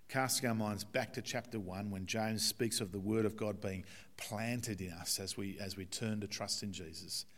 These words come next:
Now that fruit of that word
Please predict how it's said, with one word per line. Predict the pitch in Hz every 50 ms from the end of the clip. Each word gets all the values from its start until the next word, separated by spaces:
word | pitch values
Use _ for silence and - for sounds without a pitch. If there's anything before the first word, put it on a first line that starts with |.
| - - - - - - - -
Now | - 113 120 131 151 160 160 151
that | 120 120 117 120 120 117 - -
fruit | - - - - - 151 160 147 147 - - -
of | 113 107 92 95
that | 104 101 - -
word | 101 101 120 131 123 107 92 85 87 90 92